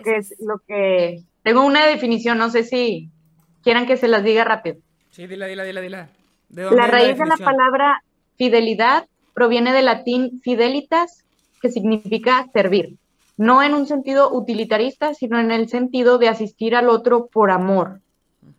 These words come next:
Speaker 1: Eh, la fidelidad es la capacidad espiritual que tie-, que tiene toda persona y no es otra cosa más que cumplir con aquello que se prometió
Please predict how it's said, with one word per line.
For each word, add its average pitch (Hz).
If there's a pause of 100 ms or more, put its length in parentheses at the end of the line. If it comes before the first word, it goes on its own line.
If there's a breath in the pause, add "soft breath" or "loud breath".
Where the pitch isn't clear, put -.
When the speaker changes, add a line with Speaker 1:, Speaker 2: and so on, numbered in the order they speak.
Speaker 1:
Eh, 190
la 202
fidelidad 208
es 247
la 254
capacidad 202
espiritual 208
que 196
tie-, 208 (140)
que 202
tiene 202
toda 208
persona 240
y 196
no 196
es 208
otra 226
cosa 233 (240)
más 202
que 196
cumplir 220
con 277
aquello 262
que 247
se 233
prometió 220